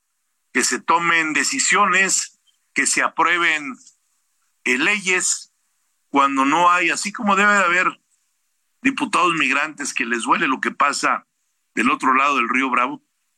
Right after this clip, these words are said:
también debe de haber compañeras y compañeros del sector obrero aprobando y haciendo leyes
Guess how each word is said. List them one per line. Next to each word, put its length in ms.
también 540
debe 240
de 100
haber 260
compañeras 640
y 60
compañeros 800
del 140
sector 380
obrero 460
aprobando 580
y 80
haciendo 460
leyes 480